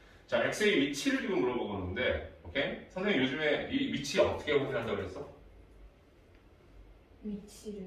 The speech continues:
Speaker 1: 어, 그러니까 무슨 얘기냐면 얘가 지금 이런 얘기잖아. 이게, 이게, 이게 만족하는 걸 확인하세요라고 하는 것은 그러니까 내가 뭘 해야 되는지를 우리가 알고 가야지 되는 거지.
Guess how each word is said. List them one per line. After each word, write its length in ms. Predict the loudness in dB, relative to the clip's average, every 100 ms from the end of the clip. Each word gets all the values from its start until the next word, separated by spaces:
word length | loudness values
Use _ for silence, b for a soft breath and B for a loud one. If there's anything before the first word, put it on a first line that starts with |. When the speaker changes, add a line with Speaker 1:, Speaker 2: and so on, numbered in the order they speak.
| -12 -14 -4
Speaker 1:
어, 680 | 0 2 2 -2 -4 -10 -4
그러니까 180 | 4 4
무슨 160 | 4 0
얘기냐면 440 | 2 2 0 2
얘가 260 | 4 6 4
지금 160 | 4 4
이런 220 | 4 4
얘기잖아. 380 | 2 0 -2 -2
이게, 180 | -2 0
이게, 280 | 2 2 8
이게 260 | 8 8
만족하는 520 | 6 4 0 2 2
걸 100 | 2
확인하세요라고 880 | 0 0 2 2 2 0 2 2 2
하는 320 | 2 0 -2 -2
것은 400 | -2 -2 -6 -10 -10 -12 -16 -20 -20 -16 -10 -8 -8 -10 -10 -12 -14 -16 -20 -20 -20 -20 -18 -16 -16 -14 -14 -14 -14 -14 -14 -16 -18 -18 -20 -20 -20 -14 -12 -12 -16 -14 -8 -6 -8 -10 -10 -8 -10 0
그러니까 200 | 2 6
내가 200 | 8 8
뭘 320 | 8 6 6
해야 180 | 8 8
되는지를 500 | 8 6 2 0 0
우리가 300 | 2 4 6
알고 260 | 4 4 2
가야지 440 | 4 4 4 0 -4 -6 -12 -14 -8
되는 220 | -6 -4
거지. 220 | -4 -4